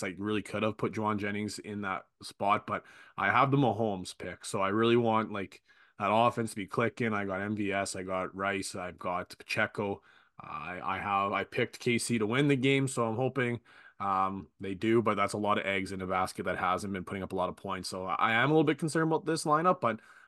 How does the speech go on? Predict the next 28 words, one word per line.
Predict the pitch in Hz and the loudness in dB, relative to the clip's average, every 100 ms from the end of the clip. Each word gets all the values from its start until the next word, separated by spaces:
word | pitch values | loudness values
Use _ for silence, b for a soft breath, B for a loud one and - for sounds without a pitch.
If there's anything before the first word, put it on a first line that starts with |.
| - | -4
uh, | 98 | -2
it'd | 95 | -2
be | 104 | -4
a | |
fun | 98 127 127 | -2 -2 0
one | 110 107 | 2 0
if, | 101 - | -2 -6
uh, | 104 95 | -2 -2
if | 95 104 | -2 -6
it | 87 | -10
hits | 98 - | -12 -12
for | 90 | -14
sure. | - 104 | -6 -6
So | 95 98 92 - b b b b b _ _ _ | -6 -10 -12 -16 b b b b b _ _ _
anyhow, | 135 190 160 160 147 B B B _ | 6 8 10 8 6 B B B _
we | 120 120 | -2 0
got, | 120 127 127 - | 6 6 4 2
uh, | 135 127 127 127 127 127 127 127 127 - | 6 6 6 6 4 4 4 2 -2 -4
two | 160 170 | -2 0
more | 175 180 | 2 2
weeks, | 165 185 160 - - - _ _ _ _ _ - | 2 -2 -8 -10 -12 -14 _ _ _ _ _ -20
two | - 160 | 0 4
more | 175 | 8
weeks | 165 160 - | 6 4 4
of | 151 143 139 139 135 131 113 | 6 8 8 8 6 2 0
D | 113 131 | 0 0
F | 113 | 2
S. | 131 151 185 - | 4 4 2 -4